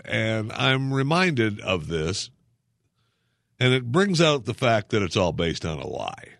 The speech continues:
You know, Sean was, uh, big time saying he was, uh, at least mixed race, African descent. Uh, no. Uh, his parents are white. Okay, he's white. He may identify as a black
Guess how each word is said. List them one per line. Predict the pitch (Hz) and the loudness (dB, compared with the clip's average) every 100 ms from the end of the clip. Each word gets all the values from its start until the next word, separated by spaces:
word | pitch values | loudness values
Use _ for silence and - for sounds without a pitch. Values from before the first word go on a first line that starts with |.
| _ _ _ | _ _ _
You | 131 | -2
know, | 131 | 0
Sean | 113 185 165 131 | 2 2 2 0
was, | 107 98 87 | 0 0 0
uh, | 85 82 76 - 98 | -2 0 -4 -4 0
big | 110 87 | 0 0
time | 98 85 | -2 -2
saying | 101 92 82 | -2 -2 -2
he | 90 85 | -2 0
was, | 80 78 73 82 | 0 -2 -2 -2
uh, | 78 76 85 | 0 -2 -4
at | 85 | -2
least | 90 - 80 | -2 -4 -4
mixed | 85 78 - | -2 -2 -4
race, | 80 78 78 98 | -2 0 0 0
African | 82 - 73 80 | -2 -4 -6 -6
descent. | 71 - 76 73 76 - - _ - | -6 -4 -2 -2 -6 -16 -20 _ -2
Uh, | 131 - | -2 -2
no. | 90 - - _ _ _ _ 131 | -10 -14 -16 _ _ _ _ -2
Uh, | 117 | 0
his | 107 | 0
parents | - 85 64 82 | -2 -6 -4 -8
are | |
white. | 62 50 - _ _ - | -10 -14 -18 _ _ -6
Okay, | 101 90 | -4 -2
he's | 113 - | -2 -4
white. | 67 - - _ _ _ | -8 -12 -20 _ _ _
He | 135 139 131 127 120 | 0 2 2 0 -2
may | 107 107 | -2 -2
identify | 95 87 82 - 175 202 - 60 - - _ _ | 0 0 -2 -6 -4 -6 -6 -10 -12 -20 _ _
as | - 64 - | -14 -12 -12
a | |
black | - 50 | -16 -18